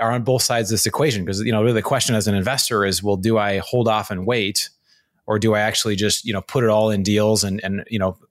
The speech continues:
get something that I'm cash flowing in? And I think it really, you know, the answer is depends, right? It depends on what you wanna do. Maybe hold some cash, put some in. But I do think that, um, there could be some opportunities that are gonna come up. Um, and there's, there's always opportunities in every market.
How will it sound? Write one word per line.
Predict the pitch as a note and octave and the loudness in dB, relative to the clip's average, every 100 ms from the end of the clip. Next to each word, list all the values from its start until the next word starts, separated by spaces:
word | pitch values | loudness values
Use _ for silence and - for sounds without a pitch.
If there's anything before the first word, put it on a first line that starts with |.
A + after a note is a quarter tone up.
| A#2+ | -6
get | A2 | -2
something | A#2+ G#2+ | 0 0
that | G#2 | 0
I'm | G2 | -2
cash | - G#2+ G2+ | -2 -4 -4
flowing | - G#2 F#2+ | -2 -2 0
in? | F#2+ F#2+ - - - - | 0 -2 -6 -14 -14 -6
And | C3+ | -2
I | C#3+ | 0
think | G3+ C#3 | -2 0
it | C3+ | 0
really, | D3 D3+ C#3+ | 2 2 4
you | C#3 | 2
know, | B2 | 2
the | B2 | 2
answer | B2 - | 0 0
is | B2+ | 0
depends, | G#2+ G#2 E3+ F#2 F#2 | 0 -2 -2 -2 -2
right? | G2+ | -2
It | |
depends | G#2 - A#2+ A2 | -2 -2 0 0
on | A2 A2+ | 0 0
what | A2+ | 0
you | A2+ | 0
wanna | G#2+ | 0
do. | G#2+ A#2 | 0 0
Maybe | G#2+ | 0
hold | G2 A2 - | 0 0 0
some | A2 | -2
cash, | - A2 A#2 - | -2 -2 -4 -4
put | A2+ | -4
some | G#2+ G2+ | -2 0
in. | A2 B2+ | 0 0
But | G#2 | -2
I | G2 | -2
do | A2 B2+ | -2 -2
think | C#3 B2 - | -2 -2 0
that, | G#2 G#2 - - - - | -2 -2 -10 -20 -16 -6
um, | G#2+ G#2 G2+ G#2+ | -2 0 -2 -4
there | A2+ A2 | -4 -4
could | - C#3+ | -2 -2
be | C3+ | 0
some | B2+ A#2+ | 0 0
opportunities | A#2 A#2 G#2+ A#2+ A2+ C#3+ - | -2 -4 -4 -2 -2 -2 -2
that | A2+ | 0
are | |
gonna | G#2 G#2 | 0 -2
come | - G#2 | -4 -4
up. | G2+ D3+ - - - - | -4 -6 -12 -20 -20 -6
Um, | G#2 G2+ | -4 -2
and | G2+ | 0
there's, | G2+ | 0
there's | - G2 | 0 0
always | A2+ D3 A2 | 2 2 2
opportunities | G#2 G2 A#2 G#2+ G2 | -2 -4 -2 -2 0
in | G2 | -2
every | G#2 A#2 | 0 0
market. | F2+ F2+ G#2+ A2 | 0 -2 -2 -6